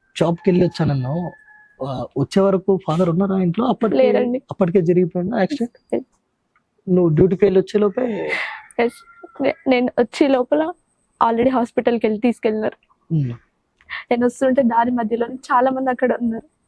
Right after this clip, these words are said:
Speaker 1: అచ్చా.
Speaker 2: "ఏమైంది, ఏంది?" అని అడిగితే
Speaker 1: Hmm.
Speaker 2: అప్పుడు మా ఫాదర్, "మీ ఫాదర్ కి ఇట్లా యాక్సిడెంట్ అయింది" అని చెప్పేసి అన్నారు.
Speaker 1: అచ్చా.
Speaker 2: వెంటనే నేను వెళ్ళిపోవడం జరిగింది.
Speaker 1: మ్మ్. అంటే ఎంత కష్టపడి ఉండొచ్చు మిమ్మల్ని, అంటే మీ, మీ బ్రదర్ ని యూకేకి పంపించారు.
Speaker 2: మా ఫాదర్ చాలా స్ట్రగుల్స్ ఫేస్ చేసినారు.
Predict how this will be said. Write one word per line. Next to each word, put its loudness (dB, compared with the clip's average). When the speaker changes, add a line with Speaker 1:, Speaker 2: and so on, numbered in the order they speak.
Speaker 1:
అచ్చా. -8
Speaker 2:
"ఏమైంది, 2
ఏంది?" 2
అని -2
అడిగితే -6
Speaker 1:
Hmm. -2
Speaker 2:
అప్పుడు 0
మా 0
ఫాదర్, 0
"మీ 2
ఫాదర్ 0
కి -4
ఇట్లా 0
యాక్సిడెంట్ 0
అయింది" 0
అని 0
చెప్పేసి -4
అన్నారు. -6
Speaker 1:
అచ్చా. -10
Speaker 2:
వెంటనే 2
నేను 0
వెళ్ళిపోవడం 0
జరిగింది. -6
Speaker 1:
మ్మ్. -6
అంటే -2
ఎంత 2
కష్టపడి 2
ఉండొచ్చు 0
మిమ్మల్ని, 0
అంటే -2
మీ, 2
మీ 4
బ్రదర్ 2
ని 2
యూకేకి 0
పంపించారు. -4
Speaker 2:
మా 2
ఫాదర్ 0
చాలా 0
స్ట్రగుల్స్ 0
ఫేస్ 2
చేసినారు. 0